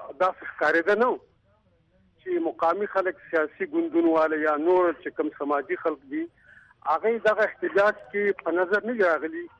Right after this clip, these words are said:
خو داسې ویل کېږي او یقین هم دا دی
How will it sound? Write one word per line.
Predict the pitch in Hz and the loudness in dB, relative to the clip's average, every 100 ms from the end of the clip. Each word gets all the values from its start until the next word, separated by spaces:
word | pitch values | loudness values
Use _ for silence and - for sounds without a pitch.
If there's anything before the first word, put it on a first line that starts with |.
| _ _ _ _ _ | _ _ _ _ _
خو | 165 170 170 175 - | 0 4 4 2 0
داسې | 208 214 - 190 | 0 0 -4 -2
ویل | 175 170 156 | 0 0 -4
کېږي | - 233 196 | -4 0 2
او | 170 | 2
یقین | 160 202 214 | -2 -2 0
هم | 175 | 0
دا | 151 156 | 2 0
دی | 147 170 | 2 -2